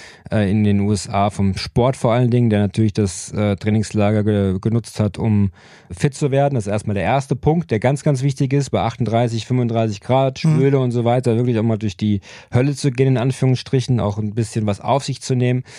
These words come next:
Speaker 1: Haben die anderen Themen, die wir gerade besprochen haben, schon einen großen Wert, auch, ähm, um Eintracht Frankfurt auf einer anderen Ebene gut aussehen zu lassen. Und ich glaube, das hat sehr gut funktioniert.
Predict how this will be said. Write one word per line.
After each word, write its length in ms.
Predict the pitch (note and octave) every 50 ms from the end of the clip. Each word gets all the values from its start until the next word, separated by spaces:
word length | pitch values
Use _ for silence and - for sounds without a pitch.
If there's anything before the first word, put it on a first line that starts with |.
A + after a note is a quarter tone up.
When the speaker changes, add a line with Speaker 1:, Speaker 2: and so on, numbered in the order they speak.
| - - - _ _ _ _
Speaker 1:
Haben 120 | - G2 G#2+
die 120 | G#2 G#2+
anderen 340 | - G#2+ A2 A2+ A#2 A2+ G#2
Themen, 540 | - G#2 G#2+ A2 A2+ A2 G#2+ G#2 G2+ F2+ D2+
die 120 | - G2+
wir 80 | G2+ G#2
gerade 240 | - G2+ G#2 G#2+ G2+
besprochen 480 | G#2 G2 - - G#2 G2+ G2+ G#2+ G#2
haben, 200 | G2+ G2+ G2+ G2+
schon 200 | F#2+ - G#2+ G#2+
einen 120 | G#2+ G#2+ G2
großen 380 | - G#2+ A2+ A#2+ - A#2 G#2+
Wert, 220 | G2 G#2 G#2+ G#2 -
auch, 380 | - G2+ G#2 G#2 - - - -
ähm, 360 | G2+ G#2+ G#2 G#2 G#2 G2 F2+
um 200 | - G2 A2 F#2+
Eintracht 300 | F#2 G#2 G#2 - G#2+ G2
Frankfurt 420 | - - G2+ G2+ G2 - - G2 F2
auf 140 | F#2 F2+
einer 100 | G#2 F2
anderen 220 | D2 G2 G#2 G#2 G#2
Ebene 460 | G2+ G2+ F#2+ G2 F#2+ G2 G2 F#2+ F#2+ -
gut 180 | - A2+ G2
aussehen 380 | F2 F#2 A#2 C3 - - B2 A#2
zu 140 | - - A2+
lassen. 300 | G#2+ A2 A2 - A2+ G2+
Und 60 | F#2+
ich 80 | F2+ -
glaube, 220 | - G#2 G2 G2
das 120 | F#2+ F#2 -
hat 120 | G2 - -
sehr 120 | G2+ F#2+
gut 140 | F#2 F2+ -
funktioniert. 640 | - F#2+ F2 - - - F2+ F2 E2 - - _